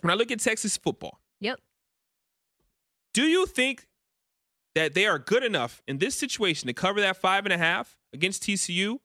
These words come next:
Speaker 2: Mm.
Speaker 1: or the five, excuse me, or do you give T C U a chance? Now, when I look, Texas defense has to step up. That's
Speaker 2: They
Speaker 1: the number one
Speaker 2: really
Speaker 1: thing
Speaker 2: do.
Speaker 1: they have to do. But they've been pretty good this year. But against T C U, you gotta continue to do, you gotta, you gotta expose the Horned Frogs. Okay, the, first of all, the Horned Frogs, it's a terrible name.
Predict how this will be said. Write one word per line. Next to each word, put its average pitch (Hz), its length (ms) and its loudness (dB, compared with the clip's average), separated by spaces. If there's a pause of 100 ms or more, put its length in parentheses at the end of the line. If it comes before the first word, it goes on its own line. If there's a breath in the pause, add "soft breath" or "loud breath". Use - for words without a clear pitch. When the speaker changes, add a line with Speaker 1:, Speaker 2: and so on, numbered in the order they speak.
(140)
Speaker 2:
Mm. 190 220 -2
Speaker 1:
or 165 100 4
the 156 60 -6
five, 202 340 2
excuse 214 360 -2
me, 220 200 -2 (380 soft breath)
or 262 160 4
do 269 60 2
you 247 120 0
give 208 160 2
T 226 180 0
C - 120 -2
U 196 80 0
a 175 40 0
chance? - 280 -2
Now, 147 100 2
when 220 140 2
I 415 60 4
look, - 240 -4
Texas 302 320 0
defense 160 340 -2
has 123 160 0
to - 60 -12
step - 240 -10
up. - 100 -16 (240)
That's 185 140 2
Speaker 2:
They 202 60 0
Speaker 1:
the - 20 2
number 196 160 2
one 185 100 4
Speaker 2:
really 185 120 2
Speaker 1:
thing 180 100 0
Speaker 2:
do. 151 60 4
Speaker 1:
they 131 60 2
have 147 300 0
to 131 80 -4
do. 117 260 -2 (540 soft breath)
But 240 180 4 (360)
they've 277 180 4
been 302 180 4
pretty 269 200 2
good 233 180 0
this 214 180 2
year. 208 100 4
But 175 180 2
against 220 280 0
T 240 120 2
C 220 160 0
U, 233 180 0 (300)
you 147 60 -8
gotta 170 200 2
continue 175 340 -2
to 151 120 0
do, 139 120 0 (140)
you 147 60 -14
gotta, 170 300 2
you 127 60 -14
gotta 165 200 2
expose 139 360 0
the 123 80 -2
Horned 113 240 -2
Frogs. - 240 -14
Okay, 131 220 -2
the, - 80 -8
first 220 240 -2
of 196 40 -2
all, 170 80 2
the 123 60 -2
Horned 180 240 -2
Frogs, 151 320 0
it's - 120 -10
a - 40 -14
terrible 131 340 -2
name. 101 200 -8